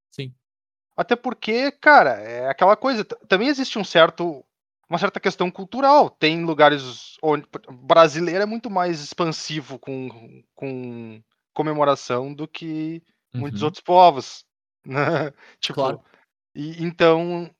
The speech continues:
Speaker 2: e, e, só que tu entende que às vezes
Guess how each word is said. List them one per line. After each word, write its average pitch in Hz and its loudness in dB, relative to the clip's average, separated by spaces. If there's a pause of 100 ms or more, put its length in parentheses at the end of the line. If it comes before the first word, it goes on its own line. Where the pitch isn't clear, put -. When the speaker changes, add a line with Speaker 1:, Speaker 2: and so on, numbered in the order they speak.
(200)
Speaker 2:
e, 165 -12
e, 143 -20
só - 2
que - -10 (200)
tu 180 -6
entende 226 -2
que 175 0
às 143 2
vezes 127 0